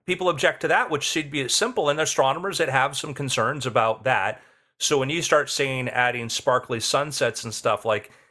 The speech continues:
if providing, if, if providing kids living in rural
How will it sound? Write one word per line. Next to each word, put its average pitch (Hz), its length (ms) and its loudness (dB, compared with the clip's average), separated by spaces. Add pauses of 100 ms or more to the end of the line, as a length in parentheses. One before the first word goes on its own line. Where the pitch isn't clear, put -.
(220)
if 147 280 0
providing, 220 840 0
if, 160 340 -2
if 156 160 -2
providing 170 760 0 (140)
kids 151 360 0
living 143 320 0
in 120 160 -4
rural 131 340 2